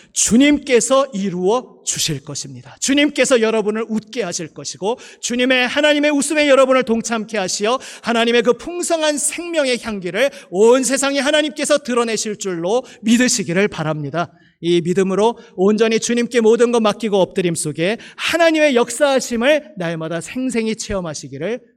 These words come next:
우리 주님의 이름으로 축복합니다. 아멘. 기도하시겠습니다. 아버지 하나님, 감사합니다. 하나님께서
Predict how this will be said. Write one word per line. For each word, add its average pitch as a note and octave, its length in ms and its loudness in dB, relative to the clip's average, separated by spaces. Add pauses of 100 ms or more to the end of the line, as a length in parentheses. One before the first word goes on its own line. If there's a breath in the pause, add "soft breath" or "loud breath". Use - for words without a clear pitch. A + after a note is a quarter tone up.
(140)
우리 A2+ 200 -10
주님의 C#3+ 420 0
이름으로 C3 360 -6
축복합니다. B2+ 840 -12 (360)
아멘. - 140 -20 (520)
기도하시겠습니다. C3+ 960 -6 (2500)
아버지 C#3+ 420 0
하나님, C3+ 400 0
감사합니다. B2 1000 -4 (1400 soft breath)
하나님께서 D#3+ 1200 0